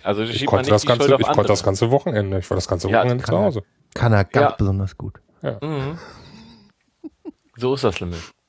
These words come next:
Speaker 2: So. Ähm, tja. Somit, äh, ja, überspringen wir einfach mal das Sommerloch. Ganz im Stile von Mario, ein weiter Sprung.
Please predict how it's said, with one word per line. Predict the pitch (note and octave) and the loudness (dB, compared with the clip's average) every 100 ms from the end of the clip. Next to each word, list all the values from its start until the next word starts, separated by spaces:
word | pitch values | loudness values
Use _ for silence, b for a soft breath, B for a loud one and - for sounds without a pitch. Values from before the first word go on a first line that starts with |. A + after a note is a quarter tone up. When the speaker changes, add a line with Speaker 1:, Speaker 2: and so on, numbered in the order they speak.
| _ - | _ -2
Speaker 2:
So. | A#2+ G#2+ _ _ - - | 0 0 _ _ -8 2
Ähm, | B2+ D3 D#3 D#3+ D#3+ E3 D#3+ E3 E3+ E3+ _ _ _ _ _ - | 4 6 6 6 4 4 2 0 -2 -10 _ _ _ _ _ -8
tja. | A2+ F#2+ - _ _ _ _ _ _ _ b b b | -4 -4 -6 _ _ _ _ _ _ _ b b b
Somit, | - F3 G3+ | 0 2 2
äh, | D#3+ D#3 | 2 4
ja, | D3+ G2 | 4 2
überspringen | A2 A#2+ - D#3+ | 0 -4 -4 -2
wir | D#3+ | 0
einfach | C#3 | 0
mal | C3 | 0
das | A#2+ - | 0 -2
Sommerloch. | A#2 D#3+ G3+ A3 - _ _ _ _ _ _ - | -2 0 0 -4 -12 _ _ _ _ _ _ 0
Ganz | A#2+ C3+ - | 0 0 -8
im | A#2+ A#2+ | -8 -8
Stile | A#2 - A#2+ | -8 -4 -4
von | G#2+ A2 | -2 -2
Mario, | G#2 G#2+ A#2 C#3+ E3+ | 0 0 0 0 -2
ein | C#3+ A2+ G#2+ | -4 -4 -2
weiter | G2 A2+ A2 | 2 2 0
Sprung. | - - B2+ | -4 -6 -6